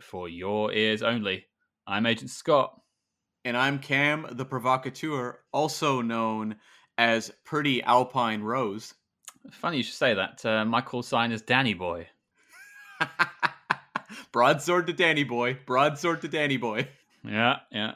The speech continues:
Speaker 1: That's the one takeaway I have from this film.
Speaker 2: <laughs>
Speaker 1: Uh, speaking of this film, Cam, what are we doing this week?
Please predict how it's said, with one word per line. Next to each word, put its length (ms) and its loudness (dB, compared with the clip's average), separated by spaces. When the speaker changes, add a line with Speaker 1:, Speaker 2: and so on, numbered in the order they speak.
Speaker 1:
That's 220 -8
the 100 -8
one 180 2
takeaway 400 6
I 60 8
have 180 4
from 120 -8
this 140 -8
film. 280 -10
Speaker 2:
<laughs> 100 -8
Speaker 1:
Uh, 280 -2
speaking 580 2
of 200 10
this 160 2
film, 280 2
Cam, 360 4
what 180 6
are 160 10
we 80 4
doing 300 2
this 180 -10
week? 260 -8